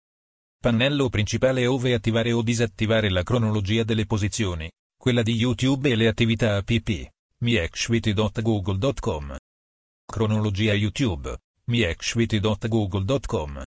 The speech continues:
Cronologia di Chrome. miexviti dot google dot com. Cronologia dell'archivio dei dati. miexviti dot google dot com.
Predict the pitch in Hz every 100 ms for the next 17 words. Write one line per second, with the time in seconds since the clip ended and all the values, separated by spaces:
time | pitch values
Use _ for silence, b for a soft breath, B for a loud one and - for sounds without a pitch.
0 | _ _ _ _ _ _ - 113 107 107
1 | 107 98 113 117 113 82 67 - _ _
2 | 120 117 85 - - 113 113 107 107 104
3 | 113 110 98 98 98 139 - 95 73 67
4 | - _ _ _ _ _ _ - 113 107
5 | 107 104 104 113 104 101 98 151 135 117
6 | 104 104 98 65 - - _ _ _ 117
7 | 117 82 - - 117 110 104 107 - 113
8 | 110 95 98 117 - - 85 71